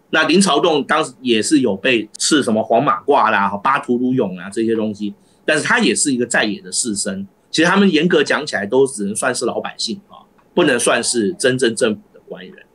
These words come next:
他们是在地的老百姓，第一个起来抵抗。已故的史学家也是哲学家，我很敬佩的王小波老师啊，前台大哲学系教授，在他的著作中，他称作台湾的这一次乙未的抗日啊，武装抗日，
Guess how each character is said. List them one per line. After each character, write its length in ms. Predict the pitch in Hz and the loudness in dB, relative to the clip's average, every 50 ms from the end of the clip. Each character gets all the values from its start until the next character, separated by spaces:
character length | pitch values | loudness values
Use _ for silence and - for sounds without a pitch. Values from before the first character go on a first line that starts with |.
| _ _ _ _ _ _ _ | _ _ _ _ _ _ _
他 140 | - 170 170 | -2 0 2
们 140 | 175 175 170 | 2 4 2
是 240 | 165 - 160 160 170 | 2 2 2 0 0
在 280 | - - 214 170 139 120 | 0 0 0 0 0 -2
地 280 | 113 - 160 135 113 | 0 2 2 2 2
的 160 | 101 107 101 | 0 -2 -2
老 160 | 104 104 117 120 | 0 0 0 0
百 160 | - - - | -2 -4 -4
姓， 200 | - 113 104 98 98 | -6 -6 -6 -6 -4
第 180 | 135 139 143 | -4 -2 0
一 40 | 147 | 2
个 100 | 135 127 | 2 2
起 200 | 107 - - - | 2 2 0 -2
来 100 | 92 95 | -4 -8
抵 160 | 98 - 87 90 | -12 -14 -16 -16
抗。 120 | 104 107 - | -14 -12 -8
已 160 | 147 147 143 | -6 -6 -2
故 240 | 131 - 233 196 165 | 2 4 4 6 6
的 220 | 156 147 131 120 113 | 4 4 2 2 0
史 200 | - - 110 104 | -2 -2 -4 -4
学 200 | 104 113 113 110 | -4 -4 -4 -2
家 220 | 135 127 123 131 | 0 0 0 0
也 120 | 107 101 | -2 -4
是 100 | 98 123 | -6 -6
哲 220 | 120 117 113 107 107 | -6 -4 -4 -4 -2
学 140 | 107 110 107 | -2 -4 -4
家， 240 | - 110 101 113 - _ _ _ _ | -4 -6 -8 -8 -10 _ _ _ _
我 120 | - 139 131 | 2 4 4
很 100 | 113 104 | 4 2
敬 200 | - 135 123 117 | 2 0 0 0
佩 140 | 107 123 117 | 0 0 0
的 100 | 110 104 | 0 0
王 240 | 104 107 117 143 147 | 0 0 0 0 0
小 220 | - 120 - - | -2 -2 -4 -4
波 260 | - - 120 113 117 | -2 0 2 2 2
老 160 | 113 101 - | 0 -2 -4
师 220 | - - - - - | -4 -6 -6 -6 -8
啊， 160 | - - - - _ _ _ _ _ | -12 -16 -18 -18 _ _ _ _ _
前 200 | - - 123 127 | -4 -2 -2 0
台 160 | 123 120 110 | 0 0 0
大 160 | - 131 123 | 0 0 0
哲 160 | 120 - 110 104 | 0 0 -2 0
学 160 | 104 110 104 | 0 0 -2
系 140 | 101 117 110 | -2 -4 -4
教 180 | 104 110 98 | -4 -4 -4
授， 240 | 95 - 101 101 - _ _ _ _ | -4 -6 -8 -10 -12 _ _ _ _
在 160 | - 147 143 | -4 -2 -2
他 160 | 135 131 139 | 0 0 0
的 80 | 131 127 | 0 2
著 180 | 127 - 131 120 | 2 0 0 2
作 180 | 123 127 113 | 2 2 2
中， 200 | 110 113 113 113 113 | 2 0 -6 -8 -8
他 200 | - - 131 127 123 - | -4 -2 -2 -2 -2 -2
称 200 | - 139 131 135 | 0 0 0 2
作 220 | 131 139 117 104 | 4 2 2 0
台 280 | - - - 117 120 131 | -2 -2 -2 0 2 4
湾 280 | 143 147 143 147 143 | 4 4 2 0 0
的 300 | 131 123 110 98 95 - _ _ _ _ | -2 -2 -2 -2 -4 -6 _ _ _ _
这 180 | - - 160 131 | -2 0 2 2
一 80 | 120 117 | 2 0
次 180 | - 131 127 | 0 0 -2
乙 260 | 110 101 127 123 113 113 | -2 -2 -6 -6 -2 0
未 200 | 127 160 151 123 | 4 4 4 4
的 120 | 117 107 | 2 -2
抗 280 | 98 - - 135 113 110 | -4 -2 -2 -2 0 -2
日 160 | 120 123 110 92 | -2 -4 -6 -8
啊， 120 | - 90 | -8 -12
武 220 | 92 104 113 113 107 | -10 -8 -8 -8 -4
装 240 | 104 139 135 135 131 | 0 0 0 0 0
抗 240 | - 131 113 107 | -2 -2 -2 0
日， 160 | 110 107 98 | -2 -2 -4